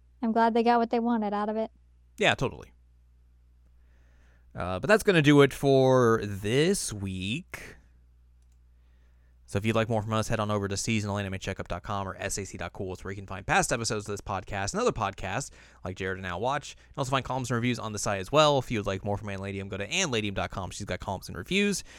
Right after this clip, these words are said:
Speaker 2: You can follow us on Twitter and TikTok at Anime Checkup. You can buy our books, One Shiny Moment, A Critical Analysis of Love, Life, Sunshine, and Hot Tubs and Pac-Man on Amazon dot com. And you can support us on Patreon, patreon dot com slash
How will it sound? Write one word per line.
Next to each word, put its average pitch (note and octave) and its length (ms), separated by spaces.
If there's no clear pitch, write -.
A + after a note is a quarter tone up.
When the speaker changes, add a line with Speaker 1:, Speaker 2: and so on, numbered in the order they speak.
Speaker 2:
You G#2+ 80
can G2+ 80
follow B2 220
us - 80
on A2 260
Twitter A2+ 240
and G2 140
TikTok G#2+ 320
at F#2+ 80
Anime F#2+ 260
Checkup. D3 480
You G#2 80
can F#2 120
buy F#2 180
our F2+ 80
books, - 260
One G2 80
Shiny F#2 240
Moment, F#2 220
A - 20
Critical F#2 300
Analysis F#2 420
of F#2+ 100
Love, F#2+ 160
Life, F2+ 140
Sunshine, F#2+ 400
and F2+ 80
Hot G2+ 180
Tubs G2+ 200
and F#2+ 100
Pac-Man G2 340
on F#2 100
Amazon A#2 420
dot F2+ 200
com. C3+ 380
And C#3 240
you C#3 80
can C3+ 60
support C3+ 180
us C3 100
on C3+ 200
Patreon, G#2+ 480
patreon G2+ 300
dot F2+ 120
com F#2 240
slash F#2+ 340